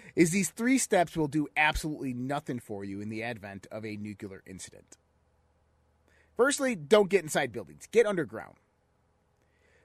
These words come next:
Um, yes, stay inside, underground. Get in something that is reinforced by massive levels of concrete.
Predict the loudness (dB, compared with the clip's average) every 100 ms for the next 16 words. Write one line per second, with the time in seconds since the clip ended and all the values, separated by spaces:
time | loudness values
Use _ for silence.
0 | _ -2 0 2 0 -6 -12 _ _ _
1 | -20 _ _ -6 4 4 4 -2 -6 -8
2 | 0 2 4 2 -2 -4 -4 -8 -16 -4
3 | -2 -2 -2 -6 -8 -14 _ _ _ _
4 | 2 4 4 4 2 2 0 -2 0 -2
5 | 0 2 0 -4 -6 -4 -4 -4 -4 -4
6 | -6 -16 _ -6 -4 -2 -4 0 2 2
7 | 2 0 -2 -8 -2 0 0 -4 -10 -14
8 | -18 _ _ -6 -6 -4 -2 -2 -2 -4
9 | -4 -6 -16